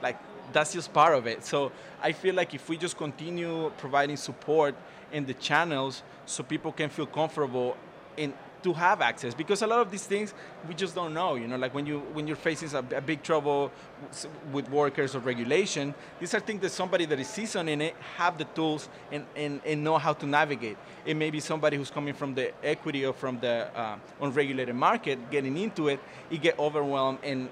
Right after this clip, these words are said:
a lot of times will be face, will be a big wall, even if, if the things are not that hard for them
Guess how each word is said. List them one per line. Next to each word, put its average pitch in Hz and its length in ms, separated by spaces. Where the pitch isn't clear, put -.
a 131 100
lot 135 140
of 131 140
times 135 240
will 139 80
be 127 180
face, 147 180
will 175 120
be 170 160
a 151 60
big 135 300
wall, 131 280
even 139 220
if, 131 120
if 143 120
the 139 80
things 139 360
are 131 280
not 151 260
that 131 260
hard 143 240
for 135 140
them 120 300